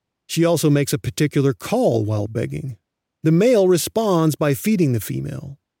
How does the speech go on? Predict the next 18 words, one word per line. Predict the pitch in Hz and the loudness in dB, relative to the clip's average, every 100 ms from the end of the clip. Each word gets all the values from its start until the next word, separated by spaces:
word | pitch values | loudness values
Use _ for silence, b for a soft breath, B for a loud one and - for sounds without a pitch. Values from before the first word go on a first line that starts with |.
| - | 0
He | 254 | 2
makes | 254 196 - | 4 2 0
wing | 139 175 165 | 2 2 2
quivers | - 165 143 131 | 2 2 2 0
too, | - - 214 120 120 | -4 0 2 2 2
just | 135 120 - | 0 -2 -2
not | 135 120 117 | -2 0 0
as | 107 | 0
forcefully. | 190 170 - 147 147 139 _ _ _ _ _ _ _ _ _ | 0 0 -2 -10 -12 -16 _ _ _ _ _ _ _ _ _
Pairs | - 214 220 214 202 170 | -2 2 4 6 4 2
of | 170 151 110 | 0 0 -2
parids | - 170 160 123 123 143 127 | -2 2 2 4 2 0 0
are | 143 127 123 117 | 0 2 0 0
territorial | - 151 151 - 269 170 117 113 | 0 0 0 0 2 4 2 -2
during | 120 117 113 | -2 -2 -4
the | 101 | -4
breeding | 113 110 107 | -4 -4 -6
season. | 107 - 113 143 | -8 -10 -10 -10